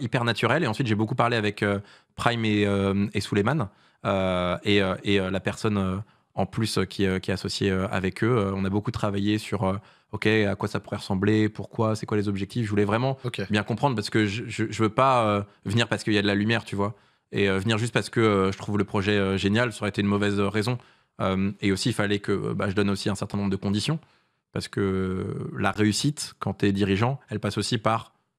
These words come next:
Speaker 1: les conditions initiales de ton arrivée.
Speaker 2: Ouais.
Speaker 1: Et, euh, beaucoup plus de choses se jouent au dé-, au premier jour qu'on ne le pense.
Speaker 2: D'accord.
Speaker 1: Notamment, bah, est-ce que t'as carte blanche ? Est-ce que t'es C E O, pas C E O ?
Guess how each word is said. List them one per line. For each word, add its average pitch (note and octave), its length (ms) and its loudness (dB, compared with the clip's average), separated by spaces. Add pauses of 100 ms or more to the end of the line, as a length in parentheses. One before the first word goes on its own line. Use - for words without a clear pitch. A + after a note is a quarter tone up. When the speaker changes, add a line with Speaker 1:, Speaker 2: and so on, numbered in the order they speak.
(160)
Speaker 1:
les G2+ 140 -2
conditions A2+ 420 0
initiales A2 320 2
de A2 60 0
ton G#2 160 -2
arrivée. G2+ 320 0 (100)
Speaker 2:
Ouais. A2+ 220 -2
Speaker 1:
Et, G#2 60 2
euh, G2+ 60 2 (160)
beaucoup A#2+ 360 -2 (300)
plus C3+ 240 2
de A#2+ 100 4
choses A#2+ 240 -2
se G#2+ 160 0
jouent A2+ 180 -2
au G#2 60 0
dé-, G#2+ 160 0
au G#2 100 -2
premier G#2+ 280 0
jour A#2 260 0 (160)
qu'on F#2+ 120 -6
ne F#2+ 60 0
le F#2+ 80 0
pense. - 300 -12 (280)
Speaker 2:
D'accord. G#2+ 300 -8 (260)
Speaker 1:
Notamment, G2+ 360 2
bah, G2 120 4
est-ce F2 100 -4
que G#2+ 80 -6
t'as F#2+ 100 -2
carte - 240 -4
blanche ? C3+ 220 0
Est-ce G#2+ 100 -6
que A2 80 -6
t'es G2+ 120 -6
C G2 220 -8
E A#2+ 40 2
O, C#3 80 2
pas G#2 120 -4
C G#2 220 -2
E - 20 4
O ? C#3 200 4